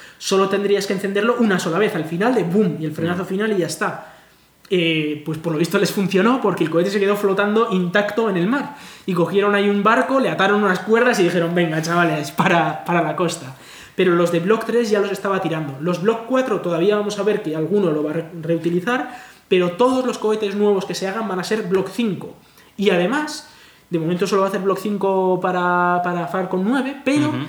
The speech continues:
Speaker 1: este Block cinco está preparado para ser utilizado también en el Falcon Heavy.
Speaker 2: Ujú.
Speaker 1: Es decir, que vamos a poder tener una misma etapa para todo. Es verdad que luego para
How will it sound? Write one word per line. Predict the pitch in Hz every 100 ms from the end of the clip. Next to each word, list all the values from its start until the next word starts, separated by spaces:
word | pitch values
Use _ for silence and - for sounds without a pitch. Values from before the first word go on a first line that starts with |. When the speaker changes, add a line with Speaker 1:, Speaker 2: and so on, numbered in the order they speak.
| - - _
Speaker 1:
este | 226 -
Block | 240 240
cinco | 269 262
está | 247 240
preparado | 240 233 226 247
para | 233
ser | 190 202
utilizado | 202 202 208 214
también | 190 185 202
en | 214
el | 185
Falcon | 180 180 175 156
Heavy. | 190 208 139 - - _ _ -
Speaker 2:
Ujú. | 131 110 -
Speaker 1:
Es | 180
decir, | 175 196 185
que | 156
vamos | 156 160
a | 175
poder | 175 175
tener | 175 185 180 - - -
una | 185 190
misma | 190 185
etapa | 185 185
para | 175 170
todo. | 208 220 220
Es | 170
verdad | 170 175
que | 170
luego | 170 180 143
para | 147